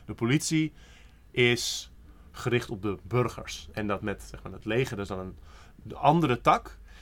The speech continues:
En die helpen elkaar. Maar dat, dat is, dat is een soort, enigszins een ander apparaat.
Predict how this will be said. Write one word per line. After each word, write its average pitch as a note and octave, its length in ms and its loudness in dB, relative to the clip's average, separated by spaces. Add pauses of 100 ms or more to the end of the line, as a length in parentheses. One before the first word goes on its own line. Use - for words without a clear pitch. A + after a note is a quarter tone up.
(120)
En G#2+ 220 -2
die A2 200 -2
helpen A2 380 4
elkaar. E3 420 2 (160)
Maar A2+ 140 0
dat, A#2 80 -4 (100)
dat A#2 180 -6
is, A2+ 180 -6
dat A#2+ 120 -6
is A2 80 -8
een B2 120 -10
soort, C3+ 260 -4
enigszins C#3 440 0
een B2+ 60 -8
ander G#2+ 220 0
apparaat. - 440 -10